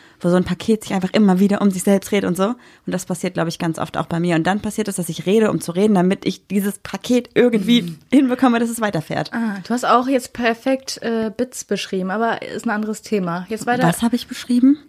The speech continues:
Speaker 2: Bits, egal.
Speaker 1: Was ist das?
Speaker 2: Äh, ist egal, komm weiter. Bits und Bytes, egal, weiter. Daran hat mich das jetzt
Speaker 1: <laughs>
Speaker 2: erinnert.
Speaker 1: So raus.
Speaker 2: Erzähl weiter.
Speaker 1: Okay, also wir wollten heute mit euch über ein Thema reden, und zwar darüber,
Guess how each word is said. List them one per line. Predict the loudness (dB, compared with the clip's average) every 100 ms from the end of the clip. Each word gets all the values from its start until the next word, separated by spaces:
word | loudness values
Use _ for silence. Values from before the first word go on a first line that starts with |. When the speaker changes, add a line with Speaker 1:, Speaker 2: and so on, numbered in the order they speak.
| _ -14
Speaker 2:
Bits, | -14 -14 -10
egal. | -6 -6 -4
Speaker 1:
Was | -4 -4
ist | -2
das? | -2 -2 -4
Speaker 2:
Äh, | -2
ist | -2 -2
egal, | -4 -4
komm | -2 -2
weiter. | -2 -2
Bits | -6 -6
und | -4
Bytes, | -4 -4 -6 -10
egal, | -6 -6 -4
weiter. | -6 -6 -8 -4
Daran | -2 2 4
hat | 4 4
mich | 2
das | 4
jetzt | 2 0
Speaker 1:
<laughs> |
Speaker 2:
erinnert. | 0 2 2 2
Speaker 1:
So | 2
raus. | 2 0 0
Speaker 2:
Erzähl | -2 -4
weiter. | -4 -4 -6 -6
Speaker 1:
Okay, | -2 0 -2 -4
also | 0 2
wir | 2
wollten | 2 2
heute | 2
mit | 2 0
euch | 0
über | -2
ein | 0
Thema | 0 0
reden, | 0 -2
und | -4
zwar | -2 -2
darüber, | 0 2 2